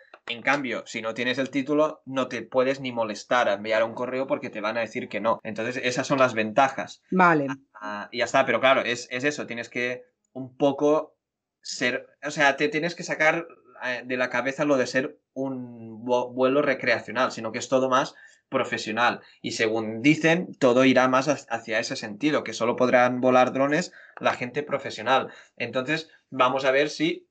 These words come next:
Speaker 1: cualquiera se puede sacar el dron o pondrán un poco de, más de limitaciones. El curso no es gratis tampoco, también vale unos quinientos euros. El curso, bueno, es simplemente te enseñan casi como si fueses a pilotar un avión.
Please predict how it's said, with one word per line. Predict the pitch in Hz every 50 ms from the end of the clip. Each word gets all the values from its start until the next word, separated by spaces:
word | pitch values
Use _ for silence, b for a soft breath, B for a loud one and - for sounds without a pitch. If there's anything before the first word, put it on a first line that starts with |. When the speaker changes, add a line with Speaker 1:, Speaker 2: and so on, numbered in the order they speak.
| _ _ _ -
Speaker 1:
cualquiera | 143 139 - 113 110 - 143 147 143 -
se | 117 110
puede | - 120 120
sacar | 120 123 117 123 123
el | 127 123 123
dron | 131 147 156 165 175 185 185 B B B B
o | B 127 123
pondrán | 123 120 117 113 117 120 135
un | 139 135 123
poco | - 131 127 131 143 143 135 -
de, | 123 120 123 120 113 110 107 104 104
más | 101 104 107 113 110
de | 127 123
limitaciones. | 120 110 98 104 - - 131 123 117
El | 113 107 -
curso | - 127 123 - - 117
no | 107 107
es | 107
gratis | 104 113 113 117 120 - 170 170
tampoco, | - 120 110 104 135 131 151 135
también | 113 110 107 104
vale | 104 107 107 110
unos | 110 110 107 -
quinientos | - 117 107 107 110 107 104 120 113 -
euros. | - 131 135 147 151 156 190 214 - - _ _ _ -
El | 113 107 107 104 101
curso, | - 120 113 113 117 - 135 131 135
bueno, | 131 117 117 123 120 113
es | 107 104 104 104 -
simplemente | - - - - - 113 104 113 113 110 110 110 113 110 - 131 135
te | 131 -
enseñan | 117 107 - - 117 117 120 120 117
casi | 117 117 113 - 113
como | 113 117 117 110
si | - 107
fueses | 95 - 123 117 - 110 104 107
a | 90 -
pilotar | - 107 98 101 95 104 107 113
un | 113 113
avión. | 110 107 113 117 127 151 - -